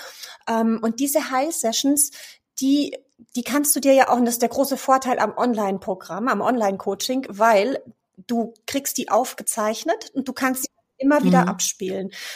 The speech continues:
Speaker 1: Und, ähm, das ist das, was ich selber jetzt auch in den letzten Jahr, Jahr schon mache, dass ich, ähm,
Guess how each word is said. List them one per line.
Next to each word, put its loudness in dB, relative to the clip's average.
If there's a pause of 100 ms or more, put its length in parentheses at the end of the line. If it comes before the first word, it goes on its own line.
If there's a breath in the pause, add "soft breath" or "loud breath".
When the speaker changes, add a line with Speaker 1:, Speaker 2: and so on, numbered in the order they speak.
(120)
Speaker 1:
Und, 2
ähm, 0 (180)
das -2
ist 0
das, -2
was -2
ich -6
selber 2
jetzt 0
auch 2
in -2
den -2
letzten -2
Jahr, 0
Jahr -2
schon -2
mache, -2 (400 loud breath)
dass 2
ich, 0
ähm, 0